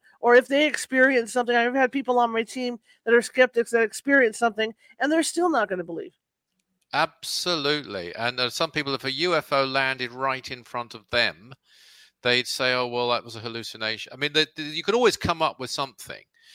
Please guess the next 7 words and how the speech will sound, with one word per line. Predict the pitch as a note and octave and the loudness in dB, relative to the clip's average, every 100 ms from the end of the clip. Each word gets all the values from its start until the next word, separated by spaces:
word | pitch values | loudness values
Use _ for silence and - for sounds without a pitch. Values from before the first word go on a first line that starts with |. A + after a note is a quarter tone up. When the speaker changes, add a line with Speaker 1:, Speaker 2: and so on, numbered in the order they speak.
| - | -16
Speaker 1:
Mm-hmm. | B3 G#3+ G#3 | -10 -6 0
Speaker 2:
Um, | B2+ B2+ B2+ B2+ _ _ _ _ _ _ | 2 0 -2 -14 _ _ _ _ _ _
you | D#3 | -4
know, | C#3 | -2
you've | D3 C#3+ | -2 -6
got | - D#3+ - - | 0 0 -2 -10
to, | D#3 D3 | -4 -4